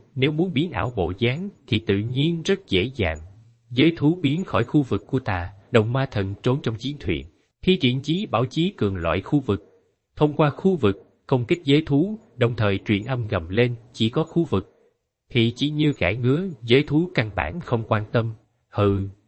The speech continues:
Giới thú liếc nhìn động ma thần xa xa, khinh không thèm nhìn nói, "Động ma thần ngu xuẩn nhát gan, ngươi chỉ có thể tránh trong bên trong thuyền, còn bảo ta ly khai à?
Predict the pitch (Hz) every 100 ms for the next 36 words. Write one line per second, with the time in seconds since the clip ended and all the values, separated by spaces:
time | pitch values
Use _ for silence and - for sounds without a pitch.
0 | - 123 165 143 180 180 214 104 95 98
1 | 90 101 123 - 92 76 76 117 101 -
2 | 107 107 - _ - - 165 160 160 156
3 | 113 101 98 98 92 104 151 202 - _
4 | - 120 135 135 139 - 107 113 143 135
5 | 117 135 170 - 127 127 123 - _ _
6 | _ 143 143 131 - 117 170 127 120 127
7 | 139 208 123 117 120 117 123 117 92 82
8 | 80 - 92 92 98 101 - 120 113 107
9 | 113 110 - 101 82 76 76